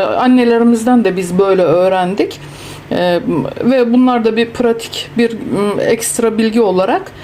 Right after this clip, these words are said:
aklınızda kalsın. E, hızlı pişen yemek lezzetli olmuyor maalesef. Evet, yemeğimi ocağın üzerine aldım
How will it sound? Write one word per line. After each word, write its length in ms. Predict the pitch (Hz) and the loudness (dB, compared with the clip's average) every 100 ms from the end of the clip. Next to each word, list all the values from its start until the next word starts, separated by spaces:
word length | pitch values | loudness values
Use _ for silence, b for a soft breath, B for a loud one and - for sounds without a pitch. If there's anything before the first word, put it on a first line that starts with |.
| B B | B B
aklınızda 680 | 240 240 233 202 190 359 403 | -4 -2 0 0 0 0 -2
kalsın. 500 | 392 226 180 - 170 - B B | -2 -4 -4 -4 -6 -8 B B
E, 40 | 202 | 0
hızlı 400 | 247 294 262 226 | 2 2 0 -2
pişen 400 | - 226 214 - - 113 143 | -2 0 0 -4 -4 0 0
yemek 580 | - 262 247 427 - - - | 2 2 2 0 -4 -10 -2
lezzetli 460 | 277 208 277 381 330 | 0 0 -2 -2 0
olmuyor 380 | 294 214 180 175 | 0 0 -2 -2
maalesef. 560 | 170 160 175 175 - - 143 - 92 - - - - _ - - - - - - - - - - - - - - - - - - - - - - - - - - - - - - - 294 | -2 -2 -2 -4 -6 -8 -16 -18 -18 -20 -20 -20 -20 _ -20 -20 -18 -18 -18 -6 -6 -6 -10 -8 -8 -8 -14 -18 -18 -16 -16 -16 -18 -16 -18 -18 -18 -16 -16 -16 -16 -16 -16 -18 -10 -6
Evet, 240 | 208 185 - 233 | -4 -6 -6 -6
yemeğimi 380 | 180 180 180 | -2 -2 0
ocağın 420 | 175 185 190 185 185 | -2 -2 -2 -2 -4
üzerine 400 | 180 180 170 170 - 202 | -2 -4 -2 -6 -8 -8
aldım 460 | 190 175 180 233 | -4 -4 -2 -2